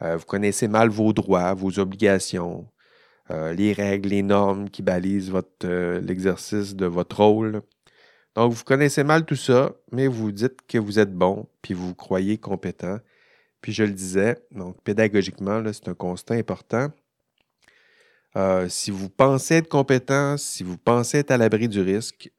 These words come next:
euh, je perds mon temps et vous aussi, vous perdez votre temps.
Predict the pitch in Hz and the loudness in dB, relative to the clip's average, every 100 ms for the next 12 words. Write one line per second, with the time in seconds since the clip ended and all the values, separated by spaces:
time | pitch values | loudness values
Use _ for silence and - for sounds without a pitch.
0 | - 92 87 85 95 139 143 131 110 101 | -10 -6 -6 -4 -2 2 2 2 0 0
1 | 95 110 135 _ _ _ _ _ 113 110 | -4 -4 -8 _ _ _ _ _ 0 2
2 | 107 135 120 - 156 95 82 87 82 92 | 2 -2 -2 -4 -6 -6 -6 -8 -6 -8
3 | 90 - - | -10 -12 -16